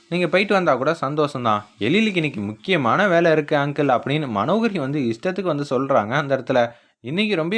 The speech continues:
பிஸியான ஷெட்யூல், அப்படி இருக்க ஷெட்யூல்ல உங்களுக்கான நேரத்தெல்லாம் வந்து விரையாக்க முடியாது, அப்படி இப்படின்னு சொல்றாங்க. அந்த இடத்துல, "இல்லம்மா, நான் சொல்றதை கேளுங்க, நான் தான் சொல்றேன்ல அங்கிள், எழிலோட டியூட்டியை பத்தி எனக்கு தெரியாதா?" அப்படின்னு சொல்லிட்டு இருக்கிறப்ப, "அங்கிள்,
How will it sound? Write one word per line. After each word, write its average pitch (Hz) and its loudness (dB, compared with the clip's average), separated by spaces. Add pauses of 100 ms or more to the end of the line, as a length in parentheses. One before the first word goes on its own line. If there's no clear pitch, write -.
பிஸியான 196 0
ஷெட்யூல், 123 -2
அப்படி 113 -2
இருக்க 196 -2
ஷெட்யூல்ல 143 0 (460)
உங்களுக்கான 175 2
நேரத்தெல்லாம் 147 0
வந்து 110 -4
விரையாக்க 175 -2
முடியாது, 170 0
அப்படி 135 2
இப்படின்னு 175 -4
சொல்றாங்க. 147 0
அந்த 165 -2
இடத்துல, 123 0
"இல்லம்மா, 180 0
நான் 101 -4
சொல்றதை 160 -2
கேளுங்க, 123 0 (340)
நான் 110 0
தான் 180 2
சொல்றேன்ல 160 -2
அங்கிள், 117 -2
எழிலோட 147 0 (440)
டியூட்டியை 165 2
பத்தி 110 -4
எனக்கு 120 -4
தெரியாதா?" 117 2
அப்படின்னு 143 -6
சொல்லிட்டு 135 -4
இருக்கிறப்ப, 107 -2 (580)
"அங்கிள், 151 -2